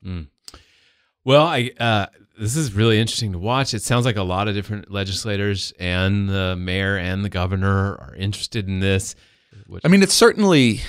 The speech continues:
Speaker 2: it, it, it certainly requires a balance. I mean, to, there are few things as powerful of a intervention into s-, people's civil rights than to take their ability to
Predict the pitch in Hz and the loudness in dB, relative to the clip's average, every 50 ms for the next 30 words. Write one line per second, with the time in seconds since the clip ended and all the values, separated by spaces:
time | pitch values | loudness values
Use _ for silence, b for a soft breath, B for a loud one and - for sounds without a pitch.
0 | B B - - - 127 123 - - 123 127 - - - 123 - - - 196 - | B B -18 -4 0 0 0 0 0 0 -2 0 0 0 0 2 4 4 4 4
1 | - 131 120 107 98 95 - - - 110 104 92 92 92 87 - - - 90 82 | 4 4 6 6 6 4 4 4 4 6 6 6 6 4 2 -2 -2 -2 -2 0
2 | - - 95 98 90 76 67 65 69 - - - - - - 95 92 92 92 90 | 2 2 2 2 2 0 -2 -6 -6 -6 -8 -8 -8 -4 -2 2 2 2 2 2
3 | 87 85 - - - - 120 101 92 90 90 78 - - _ _ _ _ _ _ | 0 -2 -6 -8 0 2 4 6 6 4 4 0 -2 -8 _ _ _ _ _ _
4 | _ _ _ _ _ - - _ - 117 113 107 - - 113 117 117 113 110 104 | _ _ _ _ _ -20 -20 _ -20 -18 -18 -18 -16 -4 2 6 8 8 8 8
5 | - - - 143 143 131 - - 117 104 95 90 87 - - - 92 90 87 85 | 6 4 6 6 6 6 6 4 4 4 4 4 2 2 0 0 2 2 0 0
6 | - - - - _ _ _ _ _ _ - - - 87 90 92 92 - - 76 | 0 -2 -2 -4 _ _ _ _ _ _ -4 0 2 4 4 4 2 0 -2 -4
7 | 80 80 64 - 87 87 - - 80 82 69 - - 98 90 - 95 87 95 87 | -4 -4 -4 -4 -6 -6 -4 -4 -4 -4 -4 -4 -4 -4 -4 -2 -2 -2 -2 -2
8 | 92 - - - 90 87 - - 78 - - - - - - - - - - 85 | -2 -2 -2 -4 -4 -4 -4 -6 -8 -8 -8 -10 -10 -10 -6 -6 -4 -4 -4 -6
9 | - - - _ - - - 107 85 98 80 76 90 92 85 76 - - - - | -6 -8 -10 _ -4 0 0 0 0 0 -2 -2 -2 -2 -2 -2 -4 -6 -8 -8
10 | - b b b b b b b b - 87 85 87 90 - 85 85 - _ - | -8 b b b b b b b b -6 -4 -2 -2 -2 -2 -4 -6 -6 _ -2
11 | - 95 87 82 - - 87 85 85 87 82 - 82 87 87 85 87 82 - - | 0 0 0 0 0 -2 -2 -2 -2 -4 -4 -2 -2 -2 -2 -2 -4 -6 -6 -8
12 | - | -8